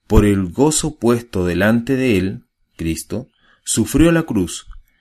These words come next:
De igual forma, nosotros debemos poner nuestros ojos en la meta. Recuerdo que cuando me quedaban unos ochocientos metros para llegar a la meta, Erika, que ya había terminado,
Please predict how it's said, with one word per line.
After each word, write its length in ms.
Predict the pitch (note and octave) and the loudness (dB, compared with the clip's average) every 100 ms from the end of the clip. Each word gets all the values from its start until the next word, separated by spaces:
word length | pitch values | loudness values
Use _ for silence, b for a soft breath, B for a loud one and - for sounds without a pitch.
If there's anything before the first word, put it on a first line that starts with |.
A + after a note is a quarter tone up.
| _ _ | _ _
De 160 | E2+ | -4
igual 340 | F#2+ F#2 B2 D3+ | -2 2 2 2
forma, 480 | - D#3 A#2 G#2+ G#2 | 0 2 2 2 2
nosotros 440 | G2+ - C3+ C3+ | 0 0 0 0
debemos 360 | A2+ C3 C#3 - | 0 0 0 0
poner 520 | A2+ G#2+ A2+ C#3+ D3 | 2 2 2 0 -4
nuestros 480 | D3 C#3 C#3+ C3+ C#3+ | -6 -6 -4 -2 -2
ojos 360 | D3+ - D#3 | -2 -6 -6
en 100 | D#3+ | -4
la 80 | D#3 | -2
meta. 440 | A#2 F2 D#2+ D2 _ _ _ b b b b | -2 -4 -8 -12 _ _ _ b b b b
Recuerdo 500 | - G2+ B2+ D3 D#3+ | -4 0 2 4 2
que 80 | C#3+ | 0
cuando 280 | C#3 C3 A#2+ | -2 0 2
me 160 | A#2 | 2
quedaban 460 | G2+ G#2+ B2+ A2 F#2 | 2 0 0 0 0
unos 400 | G2 G2+ F#2+ - - | 0 -2 -4 -8 -8
ochocientos 680 | G#2+ G2+ - C#3+ - C3 | -6 -4 -4 -4 -4 -4
metros 380 | A#2+ C#3 - F#2 | -2 -4 -2 -6
para 240 | - F2+ F2 | -4 -4 -2
llegar 260 | E2+ F#2 | -2 -2
a 40 | A2 | -2
la 140 | B2 | -2
meta, 380 | B2 G2 G#2+ A2+ b b b | -2 -2 -4 -8 b b b
Erika, 560 | - C#3+ A2 A#2+ C3 C#3+ _ - | -2 0 0 -2 -6 -8 _ -12
que 100 | D2+ | -6
ya 180 | D#2+ | -4
había 240 | E2+ F2 F#2+ | -2 -2 -2
terminado, 720 | A#2 A#2 C3 A#2+ G#2 G#2 A2+ | -2 -2 0 2 2 0 -4